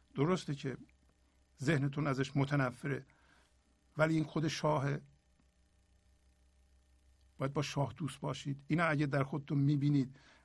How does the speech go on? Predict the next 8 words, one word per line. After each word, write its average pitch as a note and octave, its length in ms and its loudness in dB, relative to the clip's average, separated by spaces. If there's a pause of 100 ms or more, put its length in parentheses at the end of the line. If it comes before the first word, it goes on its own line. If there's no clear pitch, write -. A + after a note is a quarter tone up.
اگر D3+ 280 4
رابطه‌تون C3+ 800 0
ناسازگاره، D3 760 4
تصمیم F3+ 480 4
بگیرین G3+ 320 4
در D#3+ 140 10
این F#3 200 8
لحظه. A2 360 6